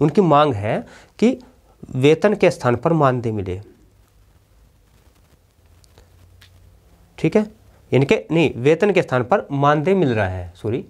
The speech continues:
इसमें बताया गया है कि वेतन के स्थान पर मानदेय दिया जा रहा है, जबकि वेतन, जो मूल वेतन होता है, जैसे तीस चालीस हज़ार रुपये सैलरी होती है, वो नहीं मिलती है इसमें,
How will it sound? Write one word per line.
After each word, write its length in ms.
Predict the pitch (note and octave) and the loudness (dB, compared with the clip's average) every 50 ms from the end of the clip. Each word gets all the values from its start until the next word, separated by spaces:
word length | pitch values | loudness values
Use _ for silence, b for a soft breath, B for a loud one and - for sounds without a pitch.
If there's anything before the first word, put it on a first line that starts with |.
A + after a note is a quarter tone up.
| _ _ _ _ _ _ - C3+ | _ _ _ _ _ _ -12 -10
इसमें 280 | B2 - E3+ F3+ E3 | -6 -2 -2 -2 0
बताया 240 | B2+ A#2 - A2 G#2+ | 0 -2 -2 -2 -2
गया 120 | G#2 G#2 | -2 -2
है 120 | A2+ D#3+ F#3+ | -2 -4 -4
कि 140 | F#3+ - G3 | 0 0 2
वेतन 360 | D3+ D#3 E3 E3 F#3 F3+ F3 | 4 4 4 4 4 2 2
के 160 | - E3 C3+ | 2 0 0
स्थान 240 | - - B2+ A2+ A2 | 0 0 -2 -2 -2
पर 300 | G#2+ E3+ G3 A3+ - - - | 0 -2 -2 -2 -4 -12 -6
मानदेय 440 | B2+ B2+ C3 C3+ C3+ B2 B2 D#3 F3+ | -2 0 0 0 0 0 -2 -2 -2
दिया 140 | D3+ C3 A2 | 0 0 0
जा 160 | G2+ G2 F#2+ | 0 -2 -2
रहा 120 | G2 G2 G2 | -4 -4 -4
है, 140 | G2 G#2+ | -4 -4
जबकि 240 | A2+ B2+ B2+ - E3 | -4 -4 -4 -4 -2
वेतन, 300 | D3 C#3+ C#3+ C#3+ D#3 D#3+ B B B B B B A2+ | -2 -2 -2 -2 -4 -6 B B B B B B -4
जो 280 | G#2+ C3+ C3+ C#3 - - | -2 0 0 0 -2 -6
मूल 480 | B2 C3 C3 C3 C#3+ C#3+ - - - - | -4 -2 2 4 4 4 2 -2 -8 -8
वेतन 280 | - A#2 A#2+ A#2+ C3+ C3 | -4 -2 -2 -2 0 -2
होता 240 | A#2+ A2+ A#2 - A#2 | -2 -2 -2 -2 -4
है, 60 | A#2 | -4
जैसे 180 | A2+ G#2 C#3+ C#3 | -4 -4 -6 -6
तीस 240 | - C3+ B2 A#2+ | -4 -4 -4 -2
चालीस 180 | - B2+ C3 B2+ | 0 0 0 0
हज़ार 180 | A#2 A2 G#2 A2 | 0 0 0 -2
रुपये 140 | G#2+ - | -2 -4
सैलरी 300 | - - A2+ G2+ G2+ A2+ | -4 -4 -4 -4 -2 -2
होती 180 | G#2+ G2+ - B2+ | -4 -4 -2 -2
है, 40 | C#3+ | -2
वो 140 | D3+ D#3+ D3+ | 0 0 0
नहीं 140 | C3+ A2+ | 0 0
मिलती 260 | G#2 G2+ G2 F#2+ - A2 | -2 -2 -4 -4 -4 -4
है 80 | F#2+ | -4
इसमें, 280 | F2+ - - G#2 A2+ | -6 -8 -10 -12 -12